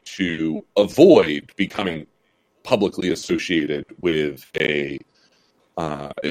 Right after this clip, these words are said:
U F O encounter. Um, a-, and, and one historic example of this, for instance, is,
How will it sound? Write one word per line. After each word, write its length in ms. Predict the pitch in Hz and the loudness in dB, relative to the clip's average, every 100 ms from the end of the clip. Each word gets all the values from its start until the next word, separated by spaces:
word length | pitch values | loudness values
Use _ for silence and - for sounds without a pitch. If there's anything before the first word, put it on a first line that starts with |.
| - | -6
U 220 | 98 98 | 0 4
F 120 | 87 82 | 4 2
O 120 | 76 | -2
encounter. 580 | 69 69 69 - - - | -4 -10 -16 -16 -20 -8
Um, 280 | 85 82 80 | -6 -4 -6
a-, 200 | - - | -6 -2
and, 220 | 92 90 - | -2 -4 -2
and 180 | 104 110 | 0 4
one 180 | 143 123 | 4 2
historic 640 | 110 - 135 139 131 - | -4 0 8 10 8 4
example 560 | 87 82 78 71 65 | -4 -2 -4 -4 -6
of 180 | 67 - | -6 -6
this, 380 | 64 - - - | -8 -8 -10 -16
for 240 | - 90 78 | -8 -4 -4
instance, 580 | 67 - - 65 - - _ _ _ _ _ _ _ _ - - | -6 -10 -10 -10 -12 -16 _ _ _ _ _ _ _ _ -18 0
is, 500 | 113 104 98 92 - | 2 4 4 0 -10